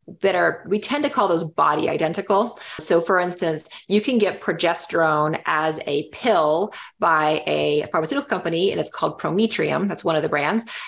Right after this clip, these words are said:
And that is body identical. So it's the same as the estro-, the progesterone in my body. Or you can get progesterone compounded by a compounded pharmacy, and that's bioidentical. Both of those things work.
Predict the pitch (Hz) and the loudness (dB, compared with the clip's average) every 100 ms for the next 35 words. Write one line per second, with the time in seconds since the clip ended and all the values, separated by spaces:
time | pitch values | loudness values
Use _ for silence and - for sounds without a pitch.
0 | - - 170 180 180 180 - 170 160 156 | -6 -4 0 2 2 2 2 2 2 -2
1 | 156 208 262 208 - 156 160 175 214 214 | 2 2 4 2 2 -2 -4 0 0 2
2 | 170 - 170 180 170 180 160 - 151 - | -2 -2 0 2 2 0 0 0 0 -2
3 | 165 - 156 - 160 - 156 165 175 147 | -6 -6 -4 0 0 2 0 0 0 0
4 | - 170 - - _ 233 277 254 220 196 | 0 -4 -6 -20 _ 2 4 2 0 2
5 | 185 - 165 165 160 - 156 143 147 - | 2 0 0 0 -2 -2 -2 -2 -4 -4
6 | - 277 262 214 160 170 156 147 - 180 | 2 2 4 0 -2 -2 -2 -2 -2 -4
7 | 160 143 147 285 302 214 175 160 185 - | -2 -4 -2 0 2 2 2 0 -2 -10
8 | - 180 160 147 - 214 220 175 147 156 | -8 -4 -4 -4 0 0 2 0 -2 -2
9 | - - - _ _ _ 220 240 247 311 | -4 -6 -18 _ _ _ 4 4 4 2
10 | 226 208 202 170 151 151 208 - - | 2 2 0 -4 -2 0 0 0 -10